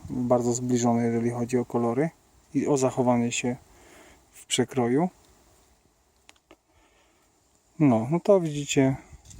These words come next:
coś tam się pojawia. Na sam koniec pokażę wam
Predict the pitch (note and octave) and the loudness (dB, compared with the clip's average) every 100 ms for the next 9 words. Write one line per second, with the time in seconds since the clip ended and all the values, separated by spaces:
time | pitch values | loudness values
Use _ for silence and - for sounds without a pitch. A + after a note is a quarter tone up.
0 | - - F3 F3 G3 F3 - - B2 A2+ | -18 -6 -4 -2 -2 -2 -4 -4 -2 0
1 | A2+ A#2 B2+ - _ _ _ _ _ _ | 0 0 -2 -6 _ _ _ _ _ _
2 | _ _ _ - - - - - - _ | _ _ _ -20 -20 -16 -18 -18 -20 _
3 | _ _ _ _ C3+ B2+ D#3+ D3+ C3+ - | _ _ _ _ -10 2 6 6 2 -2
4 | C3 D3 C#3 C3+ C3 | 2 2 4 2 0